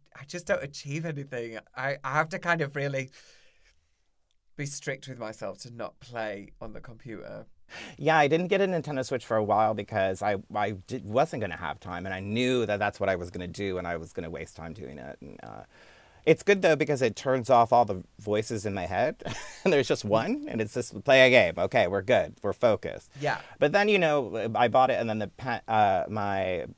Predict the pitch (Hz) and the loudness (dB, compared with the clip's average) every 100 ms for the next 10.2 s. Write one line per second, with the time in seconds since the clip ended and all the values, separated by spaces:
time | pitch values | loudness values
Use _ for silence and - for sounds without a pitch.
0 | _ 98 90 104 104 104 101 101 95 87 | _ -8 -4 -4 -4 -6 -4 -2 -2 -4
1 | 95 - 120 104 85 151 - - 95 120 | -8 -6 -4 -2 -2 -6 -8 -8 -6 -2
2 | 117 107 98 85 85 80 - _ _ - | -4 -2 -2 -2 -2 -4 -6 _ _ -2
3 | 101 90 - 85 85 95 95 104 98 - | 2 2 0 -2 -2 -4 -4 -2 -4 -4
4 | 101 87 87 85 85 - - - 160 139 | -6 -6 -8 -8 -10 -14 -18 -4 -2 0
5 | 131 110 143 131 - - 139 151 - 165 | 0 0 0 -2 -4 -10 -4 -2 -4 -8
6 | _ - 107 143 101 85 82 80 80 - | _ -10 -4 2 2 0 -4 -6 -10 -12
7 | 62 73 135 131 - _ 117 110 107 104 | -10 -8 -10 -14 -18 _ 4 6 6 4
8 | 101 104 120 117 113 110 110 - 110 107 | 2 0 0 0 0 0 -2 -4 -8 -6
9 | 87 - 95 95 113 107 - 85 85 98 | -8 -8 -6 0 0 0 -6 -6 -4 -6
10 | 92 92 | -6 -6